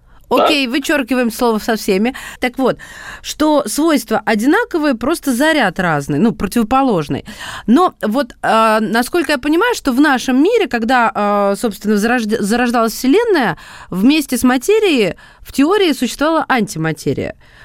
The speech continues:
Speaker 2: Но в нашем мире почему-то стала преобладать, соответственно, просто материя, а не антиматерия. А есть такая теория,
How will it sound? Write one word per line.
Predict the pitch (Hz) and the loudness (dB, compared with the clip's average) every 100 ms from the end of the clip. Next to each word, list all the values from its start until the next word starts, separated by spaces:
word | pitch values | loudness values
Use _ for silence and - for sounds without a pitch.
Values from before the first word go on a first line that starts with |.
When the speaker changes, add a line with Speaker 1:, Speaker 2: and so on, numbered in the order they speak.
| 208 | 2
Speaker 2:
Но | 277 | 2
в | 269 | 4
нашем | 453 480 320 | 0 0 2
мире | 302 381 370 277 | 4 2 2 -2
почему-то | - 233 - 302 294 | -4 -4 -2 0 -2
стала | - 277 | 0 -2
преобладать, | 254 240 233 233 240 294 359 | 0 -2 0 0 0 0 0
соответственно, | - - 226 269 277 269 | -2 -4 -2 -2 -2 -2
просто | 220 294 233 196 | 0 0 0 0
материя, | 185 170 185 160 | -2 -2 -2 0
а | 151 | 0
не | 180 - | -2 0
антиматерия. | 196 151 165 160 165 151 123 - - - - - | -2 -2 -2 -2 -2 -4 -4 -6 -12 -12 -14 -4
А | 190 185 175 | 0 2 2
есть | 185 233 466 - | 0 0 0 0
такая | 302 285 370 349 | -4 0 0 0
теория, | - 277 214 180 202 | 2 2 4 2 0